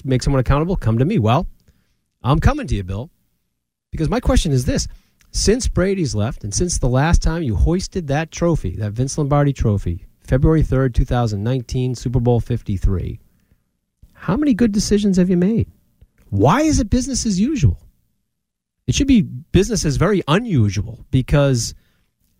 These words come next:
things ain't clicking the way they were. And the decisions he's made, empowering guys like Matt Patricia, a career defensive mind, who frankly,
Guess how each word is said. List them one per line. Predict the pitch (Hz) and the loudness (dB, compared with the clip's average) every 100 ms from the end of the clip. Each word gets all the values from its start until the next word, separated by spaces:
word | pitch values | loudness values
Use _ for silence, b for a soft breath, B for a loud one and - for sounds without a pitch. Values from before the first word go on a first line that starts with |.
| _ | _
things | - 277 233 | -4 -2 0
ain't | 269 226 | 0 0
clicking | 247 - 190 | -2 0 2
the | 165 | 2
way | 151 185 | 4 4
they | 175 170 | 4 2
were. | 156 160 95 - - _ _ _ _ | 2 0 -4 -8 -20 _ _ _ _
And | 120 | -2
the | 120 | 0
decisions | 120 - 226 226 175 | 0 0 -2 0 2
he's | 180 156 | 2 2
made, | 131 143 98 95 | 2 2 0 0
empowering | 101 139 143 139 120 | 0 0 0 0 0
guys | 123 127 117 | 0 2 2
like | 107 98 | 0 -2
Matt | 113 127 | 0 0
Patricia, | - - 123 110 127 135 _ _ _ _ _ _ - - | 0 0 0 2 0 -2 _ _ _ _ _ _ -20 -4
a | 113 | -2
career | - 127 110 117 156 95 - _ _ _ _ _ | 2 4 4 4 4 2 -4 _ _ _ _ _
defensive | - - 110 110 95 | -4 0 -2 -2 -2
mind, | 98 95 95 | 0 0 0
who | 117 | 0
frankly, | - 170 214 101 101 | 2 2 0 -2 -4